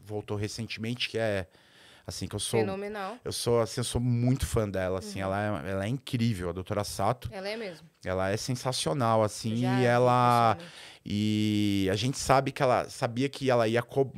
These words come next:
Speaker 1: ela ia ficar em cima disso. Então eu já avisei meu chefe, falei assim, "Ó, chefe,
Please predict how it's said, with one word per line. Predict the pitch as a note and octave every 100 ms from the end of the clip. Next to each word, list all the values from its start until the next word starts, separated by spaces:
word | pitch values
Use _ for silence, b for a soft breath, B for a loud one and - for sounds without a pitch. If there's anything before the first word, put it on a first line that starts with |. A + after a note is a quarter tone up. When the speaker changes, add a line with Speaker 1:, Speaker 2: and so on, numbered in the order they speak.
| B2+ -
Speaker 1:
ela | A2 A2+
ia | A2+ C3 C#3
ficar | - C3+
em | D3+
cima | - - C#3 B2
disso. | G2 G#2+ - -
Então | A2+
eu | A#2+
já | C3
avisei | B2 A#2+
meu | B2+ D#3
chefe, | - G#2
falei | G#2+ G#2
assim, | A#2+
"Ó, |
chefe, | G#2 - G2+